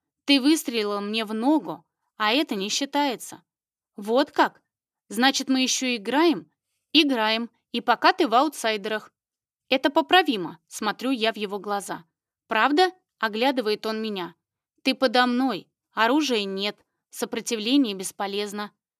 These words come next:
Мне не составит труда дотянуться до своего и подстрелить тебя, как крошечного лесного зверька". "Что ж", намеренно опускаю я веки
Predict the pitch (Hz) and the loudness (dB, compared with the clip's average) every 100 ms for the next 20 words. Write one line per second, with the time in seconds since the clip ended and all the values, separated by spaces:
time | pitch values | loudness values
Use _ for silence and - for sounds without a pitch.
0 | _ _ _ _ 240 254 254 247 - 277 | _ _ _ _ 0 2 2 0 0 0
1 | 269 214 185 - 208 196 277 349 _ - | 2 0 -2 -8 -6 0 0 -2 _ -6
2 | 226 240 294 294 - 226 208 208 208 208 | -2 2 4 4 2 -4 -6 -8 -4 -2
3 | 185 247 359 _ - 240 262 262 - 233 | 0 -2 -2 _ -8 -2 -2 -2 -4 -4
4 | 226 349 - - 214 190 285 - 240 - | 0 0 0 -10 -4 0 0 0 -6 -4
5 | 214 247 - 302 302 269 254 214 202 208 | -4 -4 -2 0 2 0 -4 -6 -8 -6
6 | 214 269 302 151 - _ _ _ _ _ | -6 -6 -6 -8 -10 _ _ _ _ _
7 | - - 311 202 - - _ _ _ - | -8 -2 2 0 -2 -12 _ _ _ -6
8 | 214 208 247 285 247 208 208 - 220 226 | -2 0 2 2 2 -2 -8 -4 -2 -2
9 | 196 190 185 269 277 302 | -2 -4 -2 -4 -2 -2